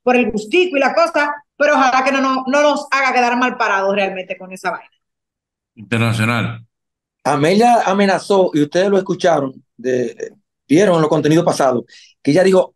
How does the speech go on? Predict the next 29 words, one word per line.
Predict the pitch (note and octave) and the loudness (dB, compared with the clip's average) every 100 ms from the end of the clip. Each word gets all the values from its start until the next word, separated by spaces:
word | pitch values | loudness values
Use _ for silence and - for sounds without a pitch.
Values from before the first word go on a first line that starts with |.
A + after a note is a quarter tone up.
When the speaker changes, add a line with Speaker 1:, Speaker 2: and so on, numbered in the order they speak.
| _ | _
Speaker 3:
"Me | D#3 | -4
voy | D3+ E3+ | 0 2
a | A3 | 2
poner | A3+ F#3+ F3+ F#3+ | 2 0 0 0
para | E3 C#3 | 0 0
mí, | D3+ | -2
voy | D#3 G3+ | 0 -2
a | |
ser | - - F#3+ | -2 -2 0
la | F3+ D3+ | 2 0
mal-, | D3 D3+ C#3+ - - | -2 -4 -4 -12 -4
la | D#3+ D#3 | -2 0
Amelia | D#3 F#3+ F3+ | 0 2 2
de | D#3+ | 2
antes", | D3+ C#3 B2+ E3 | 0 -2 0 0
¿verdad? | A3 - - _ _ _ | 2 -2 -10 _ _ _
Ella | D#3+ G#3+ | 0 0
sabe | G#3+ G3+ G3 | 0 -2 2
ahora, | F3+ F3 D3+ C#3+ _ _ _ | 2 0 -2 -8 _ _ _
ella | C#3+ F#3 | -2 0
sabe | A3 G3+ | 2 2
ahora | F3+ F3 | 2 0
que, | E3+ E3 | -2 -2
eh, | D#3+ D3+ D#3 D#3 | 0 0 0 0
esta | G#3 | -2
muchacha, | G3+ G3+ F3+ E3+ D3 C3+ - _ _ - | -2 0 -2 0 -2 -2 -6 _ _ -4
eh, | C3 C3 B2 - | 0 2 2 2
la | C3 C3 | 0 0
cara, | C3+ | 2